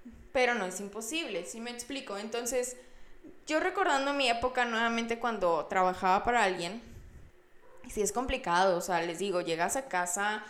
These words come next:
lo único que quieres es ya cenar lo que ya esté y, y descansar. Pero ahí también es la importancia de hacer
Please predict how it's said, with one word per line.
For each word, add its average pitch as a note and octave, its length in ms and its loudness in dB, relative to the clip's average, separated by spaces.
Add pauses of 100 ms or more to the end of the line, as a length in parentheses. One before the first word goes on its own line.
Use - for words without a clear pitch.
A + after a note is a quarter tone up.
(240)
lo F3+ 100 -10
único F#3+ 300 -6
que A3 100 -8
quieres G3 360 -4
es G3 40 -8
ya F#3+ 140 -4
cenar G3 360 -2
lo G#3+ 120 -4
que G3 140 -8
ya F3 120 -2
esté F3 580 -6 (380)
y, F3+ 640 -6
y G#3+ 100 -4
descansar. E3+ 960 0 (300)
Pero A3+ 160 4
ahí A3+ 200 4
también B3+ 340 0
es C4 100 -2
la C4+ 100 0
importancia A#3+ 680 0
de A3+ 80 2
hacer G#3 500 2